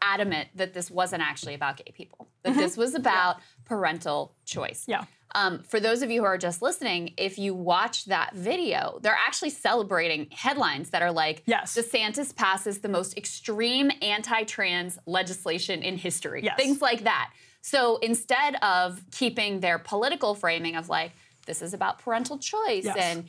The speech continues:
Speaker 1: "This is about making sure that, you know, parents know what's going on in their schools, et cetera, et cetera. This isn't an attack on gay people. This isn't an attack on trans people."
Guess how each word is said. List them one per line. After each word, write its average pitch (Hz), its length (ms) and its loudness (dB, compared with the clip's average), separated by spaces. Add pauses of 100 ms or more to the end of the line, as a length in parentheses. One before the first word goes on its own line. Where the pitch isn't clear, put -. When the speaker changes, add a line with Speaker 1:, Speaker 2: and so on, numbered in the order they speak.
(240)
Speaker 1:
"This 202 180 -2
is 208 140 -2
about 208 280 2
making 220 260 -2
sure 269 360 2
that, 254 220 2
you 240 80 -2
know, 247 120 0
parents 190 340 -6
know 240 80 -4
what's 254 140 -6
going 262 240 -2
on 277 120 0
in 277 60 -2
their 294 120 0
schools, 349 380 -8
et 226 80 -6
cetera, 208 200 0
et 240 40 -4
cetera. 285 180 -4
This 285 180 -6
isn't 440 220 -4
an 320 60 2
attack 220 300 0
on 185 100 -6
gay - 180 -4
people. 349 240 -8
This 453 180 -8
isn't 381 180 -4
an 262 60 0
attack 175 300 -2
on 175 120 -6
trans 196 300 -6
people." 156 420 -6